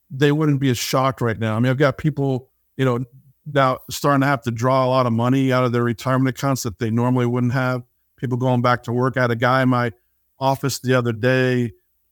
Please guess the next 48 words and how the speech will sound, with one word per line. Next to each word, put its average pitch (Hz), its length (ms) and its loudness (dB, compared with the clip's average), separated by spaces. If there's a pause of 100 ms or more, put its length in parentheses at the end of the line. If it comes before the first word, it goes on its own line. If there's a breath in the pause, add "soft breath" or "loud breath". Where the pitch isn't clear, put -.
uh, 113 220 -2
called 131 360 -2
in 127 100 2
off 123 180 2
the 123 100 -6
radio 127 360 2
show, 123 240 -2
came 123 300 0
in 123 80 2
and 120 120 -2
saw 127 240 0
me 123 100 2
for 113 160 -4
estate 131 380 -4
planning. 120 400 -2
And, 113 140 -2 (880)
and 123 100 0
he 139 140 4
was 135 140 0
like, 131 200 2
"You 131 60 2
know, 131 140 2
I 147 60 0
might 143 200 2
have 139 140 -2
to 147 100 -8
sell 139 240 -2
my 139 120 0
house 170 440 -4 (560)
because 135 340 0
I 131 80 2
don't 143 220 2
have 139 180 0
enough 139 240 0
money 139 220 0
to 139 80 -2
retire 147 480 -2
on." - 160 -12 (640)
And 131 120 0
so, 139 480 0 (520)
uh, 104 360 -8
this 160 220 0
is 185 80 -4
a 190 80 0
real, 180 300 0
real 170 180 0
thing. 170 300 -2
So 131 480 -4